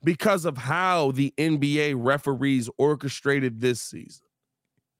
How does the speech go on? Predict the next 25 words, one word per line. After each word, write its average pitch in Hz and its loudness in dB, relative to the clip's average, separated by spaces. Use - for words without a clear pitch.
You 208 6
are 220 6
literally 247 2
in 196 2
a 175 0
place 214 0
right 196 -2
now 160 2
where 160 4
you 175 0
can 185 0
either 185 0
say, 160 -2
"Hey, 131 -4
we 151 2
are 160 4
between 135 -4
a 117 0
rock," 160 -2
or 156 6
the 165 -2
N 226 2
B 233 2
A 214 2
refs 139 -2